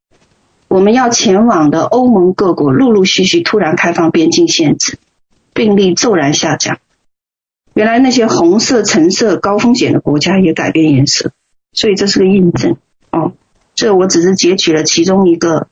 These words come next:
例子，是十月十一号英国的这个入境新规。<clears throat>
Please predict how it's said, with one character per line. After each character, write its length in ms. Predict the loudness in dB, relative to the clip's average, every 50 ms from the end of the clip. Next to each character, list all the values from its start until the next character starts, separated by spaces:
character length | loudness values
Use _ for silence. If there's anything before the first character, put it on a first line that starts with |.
| _ _ _ _ _ _
例 220 | -2 0 0 0
子， 240 | -2 -4 -6 -6 -8 -8 _
是 220 | -4 -2 -2 0 0
十 240 | -2 -2 0 0
月 100 | 2 2
十 220 | 0 0 0 0 2
一 60 | 2
号 200 | 2 0 0 0
英 220 | 2 2 2 2
国 240 | 2 2 0 0 0
的 120 | -2 -2 -2
这 160 | -2 -2 0
个 200 | 0 -2 -2 -2 -2
入 180 | 0 0 0
境 220 | 0 2 2 0 0
新 240 | 0 0 0 0
规。 280 | 2 2 0 0 -2 -4 _ _ -12 -12 -12 _ _ _ _ _ -20 -20 -20 -20 _ _ _ _ _ _ _ _ _ _ _ _ _ _ _ _
<clears throat> 320 | -2 0 0 0 0 -2